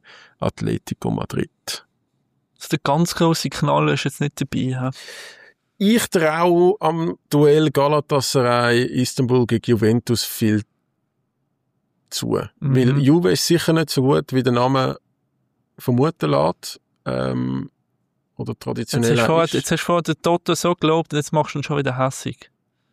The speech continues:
Speaker 1: Er hört's
Speaker 2: Wobei,
Speaker 1: nicht,
Speaker 2: er
Speaker 1: er
Speaker 2: sagt
Speaker 1: hört's
Speaker 2: wahrscheinlich
Speaker 1: nicht so
Speaker 2: das
Speaker 1: lang.
Speaker 2: Gleiche. Er
Speaker 1: Er
Speaker 2: sagt
Speaker 1: hört's
Speaker 2: wahrscheinlich das Gleiche.
Speaker 1: Und Galatasaray, also ich meine, der, der Kader von Galatasaray, der ist ja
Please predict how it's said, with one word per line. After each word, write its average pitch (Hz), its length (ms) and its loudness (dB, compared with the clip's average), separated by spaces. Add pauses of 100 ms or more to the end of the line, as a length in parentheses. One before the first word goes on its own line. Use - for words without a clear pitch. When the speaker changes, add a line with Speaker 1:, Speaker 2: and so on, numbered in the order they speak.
Speaker 1:
Er 113 220 -6
hört's 110 320 -6
Speaker 2:
Wobei, 139 100 -2
Speaker 1:
nicht, 151 140 2
Speaker 2:
er 143 60 2
Speaker 1:
er 135 40 0
Speaker 2:
sagt 131 200 0
Speaker 1:
hört's 110 100 0
Speaker 2:
wahrscheinlich 151 220 0
Speaker 1:
nicht 131 80 -2
so 120 40 0
Speaker 2:
das 113 60 0
Speaker 1:
lang. 104 80 0
Speaker 2:
Gleiche. 139 300 0
Er 127 200 -6
Speaker 1:
Er 131 100 -4
Speaker 2:
sagt 127 140 -6
Speaker 1:
hört's 131 140 -2
Speaker 2:
wahrscheinlich 135 380 -4
das - 40 -12
Gleiche. 127 460 -6 (420)
Speaker 1:
Und 143 300 2
Galatasaray, 156 800 2
also 110 160 2
ich - 40 -6
meine, 107 420 2
der, 95 220 2
der 92 140 -2
Kader 139 400 0
von 107 140 -2
Galatasaray, 113 840 0
der 104 120 -2
ist - 120 -4
ja 104 300 -2